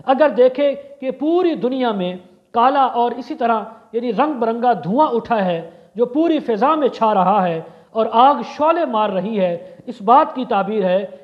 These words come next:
कि पूरे जहान में कोई आजमाइश आएगी, कोई फितना खड़ा होगा, कोई बीमारी आ जाएगी। हज़रत जाबिर मग़रिबी रहमतुल्लाह अलैह फरमाते हैं, ख्वाब में देखे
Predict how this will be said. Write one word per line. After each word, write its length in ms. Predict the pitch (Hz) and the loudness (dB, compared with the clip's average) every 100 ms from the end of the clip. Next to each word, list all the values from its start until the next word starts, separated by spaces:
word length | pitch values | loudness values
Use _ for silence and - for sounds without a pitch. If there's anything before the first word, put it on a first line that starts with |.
| - | -6
कि 80 | 240 | -6
पूरे 340 | 240 330 330 240 | -2 2 4 2
जहान 400 | 208 180 247 233 | 0 -2 -2 -2
में 240 | 185 175 - - - | -4 -6 -10 -18 -10
कोई 120 | 254 | -10
आजमाइश 600 | 240 226 190 202 269 277 | -4 -4 -2 0 0 0
आएगी, 400 | 208 202 190 208 202 - _ | -2 -2 -2 -4 -6 -12 _
कोई 140 | 247 247 | 2 2
फितना 380 | 247 254 320 285 | 2 -6 -2 -2
खड़ा 200 | 226 220 | 0 0
होगा, 360 | 185 185 190 196 190 - | 0 0 0 -2 -4 -8
कोई 140 | 254 269 | -4 -2
बीमारी 460 | 175 202 196 233 233 | 0 2 4 2 2
आ 160 | 180 | -2
जाएगी। 400 | 156 160 147 156 127 - _ - | -2 -4 -4 -8 -10 -18 _ -4
हज़रत 260 | 220 294 285 | 0 2 2
जाबिर 320 | 262 277 330 | 2 2 0
मग़रिबी 340 | 277 247 247 | -2 -2 -2
रहमतुल्लाह 440 | 240 226 233 226 214 | -4 -4 -6 0 0
अलैह 140 | 214 | 0
फरमाते 460 | 202 180 185 185 247 | -4 -2 -2 0 0
हैं, 180 | 185 170 - - _ | -2 -6 -12 -20 _
ख्वाब 320 | - 247 302 277 | 2 4 4 2
में 100 | 196 | -2
देखे 400 | 196 196 220 | -2 2 2